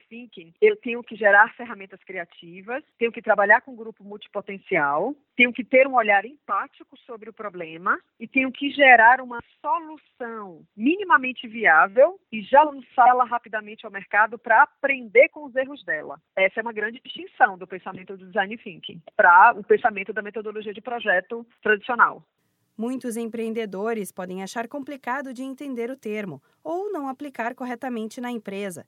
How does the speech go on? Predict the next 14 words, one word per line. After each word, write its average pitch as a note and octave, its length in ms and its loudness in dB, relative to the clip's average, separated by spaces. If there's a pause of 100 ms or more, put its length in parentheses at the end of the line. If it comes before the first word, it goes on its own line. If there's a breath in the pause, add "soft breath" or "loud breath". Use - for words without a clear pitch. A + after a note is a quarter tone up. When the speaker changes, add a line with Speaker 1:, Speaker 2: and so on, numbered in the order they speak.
Speaker 2:
Para C#4 200 -10
ficar F3 260 -12
mais F3 320 -10
claro, A#3 480 -8 (220)
Letícia G3+ 520 -12
Diniz E3+ 380 -14
Gonçalves C4 680 -10
cita C4 380 -12
um F#3+ 140 -8
exemplo B3 400 -10
prático C4 580 -10
da E4+ 160 -8
própria A3+ 460 -8
profissão. A3+ 600 -10